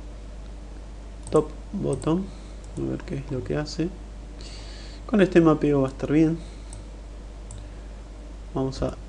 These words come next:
indicarle que tenga este mapeo nuestro, nuestra geometría. Bueno, cerramos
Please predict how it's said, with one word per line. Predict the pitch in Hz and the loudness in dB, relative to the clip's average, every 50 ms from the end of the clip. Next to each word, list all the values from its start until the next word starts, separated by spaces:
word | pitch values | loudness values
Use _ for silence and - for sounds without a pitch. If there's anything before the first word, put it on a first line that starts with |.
| - - | -10 -4
indicarle | - 175 139 135 131 - - 143 143 143 135 127 | -2 0 2 0 0 0 0 0 2 2 2 0
que | 127 | 0
tenga | 123 - 135 139 135 127 131 | 0 0 0 0 2 0 0
este | 131 - - 139 | -2 -2 0 0
mapeo | 135 127 131 131 - 202 185 180 165 135 | 2 2 0 2 6 6 8 8 8 6
nuestro, | 131 131 131 127 - - - 131 123 123 120 120 - - - - - - - - - - - - - | 4 2 0 -2 -4 -4 -2 0 0 0 0 -4 -6 -8 -10 -12 -12 -12 -12 -12 -12 -12 -10 -8 -6
nuestra | 147 143 143 - - 135 | -4 -4 -4 -4 -6 -6
geometría. | - - - 127 131 135 135 139 - 175 170 160 160 165 196 - - - - - - - - - - - - - - - - - - - - - - - - - - - - - - - - - - | -6 -2 -2 0 2 2 0 2 4 6 6 6 6 4 2 -2 -6 -10 -10 -10 -10 -10 -10 -10 -10 -10 -10 -10 -12 -12 -12 -12 -12 -10 -10 -10 -10 -10 -10 -10 -12 -12 -12 -12 -12 -10 -10 -2 4
Bueno, | - - - - - - - - - - - - - | 4 4 4 4 -2 -10 -12 -12 -12 -12 -12 -8 -2
cerramos | - - 185 185 185 185 185 196 202 - - | 0 6 8 8 8 10 8 6 6 4 0